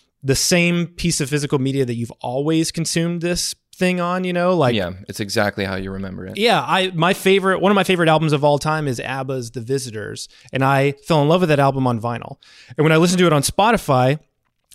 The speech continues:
Speaker 1: I'm always internally waiting for the same tones and sounds that I've always heard from the vinyl. But you
Speaker 2: Mm.
Speaker 1: don't get it in that digital, even though it's technically cleaner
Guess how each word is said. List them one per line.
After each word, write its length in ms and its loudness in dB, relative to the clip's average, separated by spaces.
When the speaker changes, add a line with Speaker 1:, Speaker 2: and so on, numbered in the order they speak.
Speaker 1:
I'm 200 4
always 480 6
internally 720 2
waiting 520 2
for 180 -2
the 100 0
same 380 0
tones 560 -2
and 100 -2
sounds 460 -2
that 120 -2
I've 200 -2
always 380 0
heard 380 -4
from 180 -6
the 80 -8
vinyl. 500 -2
But 100 -4
you 40 4
Speaker 2:
Mm. 60 4
Speaker 1:
don't 240 -2
get 200 2
it 160 2
in 160 2
that 340 -2
digital, 640 0
even 160 4
though 80 6
it's 120 -2
technically 520 -2
cleaner 560 -2